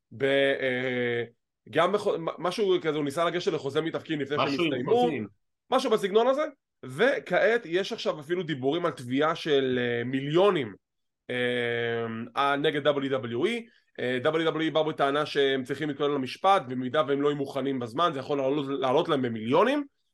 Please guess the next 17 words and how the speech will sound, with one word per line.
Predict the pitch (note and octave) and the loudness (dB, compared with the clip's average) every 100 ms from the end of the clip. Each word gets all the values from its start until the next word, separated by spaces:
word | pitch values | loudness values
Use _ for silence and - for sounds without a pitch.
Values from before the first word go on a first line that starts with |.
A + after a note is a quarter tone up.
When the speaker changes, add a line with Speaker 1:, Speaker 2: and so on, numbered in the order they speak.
| _ _ _ - | _ _ _ 2
Speaker 1:
אה, | C#3+ D3 C#3 C#3+ C#3 | 4 6 6 6 4
אז | D#3 D#3 | 0 -4
תחשוב | D#3+ B3+ | -4 -2
שגם | C#4+ A#3 | 2 2
עכשיו | G#3 - G3+ | 2 2 0
אם | G3+ | 0
אתם | |
עושים | F#3 G#3+ | -2 -2
את | G#3 | -2
התביעה | G#3 D3 F3 F3+ | -2 0 4 4
הזאת | E3+ B2+ F#3 D#3 | 4 4 2 2
למשוואה | D3 D3+ C#3+ D3 D3 - F3+ G3+ | 0 -2 -4 0 2 4 4 4
של | - G3 F3+ C3 | 2 2 0 6
וינס | G3+ F#3 - | 6 6 4
וערב | D3+ D3+ F3+ | 0 2 0
הסעודית | F3+ E3+ D#3+ F3 D3 | -2 -2 -4 -4 -6
וזה, | D#3 B3 A#3+ | 2 4 6